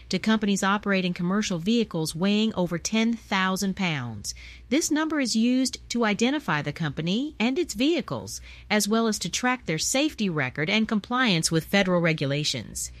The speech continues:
If you want to look up any company's D O T number or check their safety record, you can visit the Federal Motor Carrier Safety Administration's website.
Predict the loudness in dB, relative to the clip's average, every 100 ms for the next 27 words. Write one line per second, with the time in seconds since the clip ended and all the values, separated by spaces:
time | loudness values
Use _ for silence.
0 | -18 4 6 8 6 6 4 4 4 4
1 | 4 4 4 2 2 4 4 2 4 4
2 | 6 4 2 2 4 6 4 4 4 4
3 | 4 2 0 2 2 2 4 4 4 4
4 | 2 0 -2 -2 -6 -16 2 6 6 6
5 | 6 6 6 4 2 2 2 2 2 4
6 | 4 2 2 2 4 2 2 4 2 4
7 | 2 4 4 2 4 2 4 2 2 2
8 | 2 2 0 -2 -8 -16